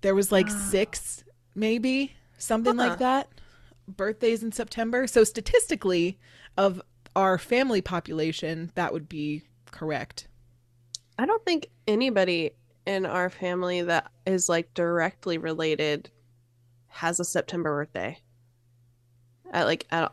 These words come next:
Speaker 2: most of ours are, uh, either in the fall, winter time frame or in the spring. I think, yeah, Kellen and my dad are the only ones. Maybe Patty too.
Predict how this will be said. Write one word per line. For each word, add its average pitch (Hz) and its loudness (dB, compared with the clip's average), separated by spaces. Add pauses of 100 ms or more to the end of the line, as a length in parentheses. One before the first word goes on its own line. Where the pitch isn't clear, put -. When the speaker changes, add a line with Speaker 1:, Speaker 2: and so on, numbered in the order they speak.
Speaker 2:
most 202 4
of 208 0
ours 190 4
are, 170 2
uh, 151 2 (160)
either 175 2 (460)
in 190 -2
the 165 0
fall, 180 4
winter 196 0
time 202 -2
frame 196 0
or 165 0
in 170 0
the 147 -2
spring. 214 -2
I 190 -4
think, 226 2 (1160)
yeah, 180 2
Kellen 254 0
and 190 -2
my 165 -6
dad 160 -4
are 160 -4
the 160 -6
only 160 -10
ones. - -16
Maybe 302 -4
Patty - -10
too. - -16